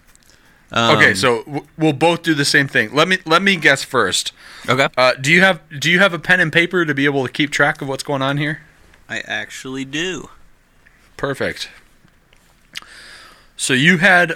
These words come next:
Speaker 1: one and two, right?
Speaker 2: That's correct.
Speaker 1: <sighs> Man, this is really tough. I, I'm really thrown by the,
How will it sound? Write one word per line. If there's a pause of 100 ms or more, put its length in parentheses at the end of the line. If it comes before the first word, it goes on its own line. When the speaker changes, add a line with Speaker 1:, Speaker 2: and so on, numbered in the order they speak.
Speaker 1:
one
and
two,
right? (520)
Speaker 2:
That's
correct. (2250)
Speaker 1:
<sighs>
Man,
this
is
really
tough. (2000)
I,
I'm
really
thrown
by
the,